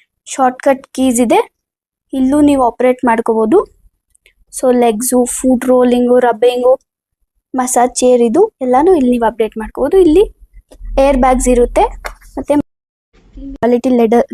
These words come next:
ಲೆದರ್ ಇರುತ್ತೆ ಇದ್ರಲ್ಲಿ. ಟೂ ಲ್ಯಾಕ್ ಟ್ವೆಂಟಿ ತೌಸಂಡ್ ಇದೆ ಸರ್ ಪ್ರೈಸ್ ಇದು.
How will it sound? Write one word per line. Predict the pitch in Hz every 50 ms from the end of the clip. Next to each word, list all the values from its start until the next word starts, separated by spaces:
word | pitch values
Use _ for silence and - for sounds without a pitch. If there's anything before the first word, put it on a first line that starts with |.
| 240 233
ಲೆದರ್ | 226 226 226 240 240
ಇರುತ್ತೆ | 240 240 226 226 226 -
ಇದ್ರಲ್ಲಿ. | 220 214 226 208 220 247 359 480 _ _ _ _ _ _ _ _ - - - - - - - _ _ _ _ _ _ _ - - _ _ - _ _ _ _ _ _ _ _ _ _ _ _ _ _ _ _ _ _ _ _ _ _ _ _ _ _ _ _ _ _ _ _ _ _ _ _ _ _ _ _ _ -
ಟೂ | 339 359
ಲ್ಯಾಕ್ | 349 339 349 370 359 -
ಟ್ವೆಂಟಿ | 302 285 277 262 269
ತೌಸಂಡ್ | 254 254 254 254 294 285 269
ಇದೆ | 240 214 226
ಸರ್ | - - 196 202
ಪ್ರೈಸ್ | - 220 208 202 -
ಇದು. | 370 190 -